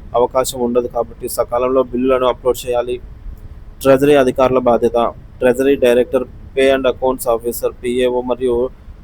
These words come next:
డిస్ట్రిక్ట్ ట్రెజరీ ఆఫీసర్లు, డీటీఓ తమ పరిధిలోని కార్యాలయాలు ఈ షెడ్యూల్కు అనుగుణంగా పనిచేసేలాగా పర్యవేక్షించాలి. బిల్లులను నిర్దేశిత సమయంలో పాస్ చేయడానికి అంతర్గత మార్గదర్శకాలు జారీ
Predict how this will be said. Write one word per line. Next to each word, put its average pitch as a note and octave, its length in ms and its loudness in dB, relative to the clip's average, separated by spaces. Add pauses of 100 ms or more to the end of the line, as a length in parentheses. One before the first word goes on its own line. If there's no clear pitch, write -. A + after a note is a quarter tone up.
డిస్ట్రిక్ట్ - 960 -6
ట్రెజరీ B2+ 420 2
ఆఫీసర్లు, A#2+ 560 0
డీటీఓ B2 640 0
తమ A#2+ 220 0
పరిధిలోని B2 520 0
కార్యాలయాలు B2 640 2
ఈ C3 180 0
షెడ్యూల్కు C3 580 0
అనుగుణంగా B2+ 500 0
పనిచేసేలాగా A#2+ 720 -4
పర్యవేక్షించాలి. A#2+ 920 -4 (560)
బిల్లులను C#3 520 2
నిర్దేశిత C3+ 520 0
సమయంలో C3 500 0
పాస్ A#2+ 460 -2
చేయడానికి B2 580 0
అంతర్గత B2 540 -2
మార్గదర్శకాలు A#2+ 760 0
జారీ A#2 260 0